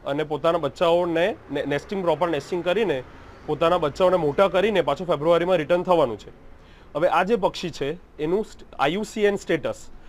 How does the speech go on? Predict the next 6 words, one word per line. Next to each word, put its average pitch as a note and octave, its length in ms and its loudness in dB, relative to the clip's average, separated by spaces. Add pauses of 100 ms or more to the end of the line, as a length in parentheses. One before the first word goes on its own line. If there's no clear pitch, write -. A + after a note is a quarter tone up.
(160)
એટલે D#3 120 2
સંરક્ષણ F3+ 600 0
status F#3+ 520 -4
છે G#3+ 60 2
near E3 340 0
threatened C#3 480 -2